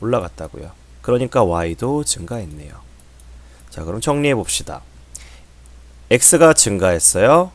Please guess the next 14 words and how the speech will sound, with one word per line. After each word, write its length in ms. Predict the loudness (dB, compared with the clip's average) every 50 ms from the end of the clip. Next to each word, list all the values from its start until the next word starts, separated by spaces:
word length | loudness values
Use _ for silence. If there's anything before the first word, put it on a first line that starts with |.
| -18 -20 -20 -16 -8
그랬더니 420 | -6 -6 -4 -4 -2 -2 -2 -2
Y도 720 | -2 -2 -4 -6 -8 -10 -6 -2 2 2 2 2 0 -4 -10 -12
증가했죠. 720 | -12 -10 -10 -8 -6 -6 -6 -6 -8 -12 -14 -14 -14 -14 -14 -18 -20 -20 -20 -20 -20 -20
자, 100 | -18 -16 -10
그러니까 380 | -6 -2 -2 -2 0 4 4 4
이렇게 260 | 4 4 2 0 0
올라가는 500 | 0 2 2 2 2 2 0 0 -2 -2
함수는 560 | -2 -4 -4 -6 -6 -6 -6 -6 -6 -6 -6
어떤 240 | -6 -6 -2 0 0
함수가 300 | 0 -2 -4 -8 -10 -12
되겠어요? 500 | -12 -12 -10 -8 -8 -8 -8 -10 -12 -14 -18 -20 -20 -20 -20 -20 -20 -20 -20
음, 100 | -20 -20 -20 -20 -20 -20 -20 -20 -20 -20 -20 -20 -20 -20 -16
증가함수가 580 | -12 -10 -6 -4 -4 -4 -4 -6 -12 -14 -16
되겠죠. 400 | -16 -18 -20 -20 -18 -16 -16 -16